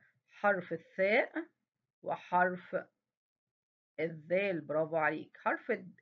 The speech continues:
الذال وأنا بكتبه شبه حرف الدال بس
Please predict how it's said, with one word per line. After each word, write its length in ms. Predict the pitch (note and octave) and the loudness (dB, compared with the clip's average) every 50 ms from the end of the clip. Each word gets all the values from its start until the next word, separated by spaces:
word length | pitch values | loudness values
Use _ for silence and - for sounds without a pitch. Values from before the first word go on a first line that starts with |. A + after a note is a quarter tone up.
| _ F3 | _ -6
الذال 380 | E3+ C#3+ - F3+ F#3+ A3 A#3+ | -6 -4 -2 0 0 0 2
وأنا 180 | A#3+ G#3+ G3+ E3+ | 0 -2 -2 -2
بكتبه 540 | D#3+ D#3 - - - G#3 G#3+ B3+ E4 - - - - _ _ | -4 -6 -10 -10 -8 -6 -4 -4 -4 -6 -8 -14 -20 _ _
شبه 280 | - - B3+ B3+ - A#3+ | -6 -4 0 0 0 -2
حرف 380 | - - - G#3+ A#3 A#3 - | 0 0 2 2 2 0 -4
الدال 380 | E3+ E3 E3 E3 F#3 G#3 A#3+ A#3 | -8 -10 -6 -4 -2 -2 -2 -2
بس 280 | G3+ E3+ F3 - - | -4 -6 -8 -4 -4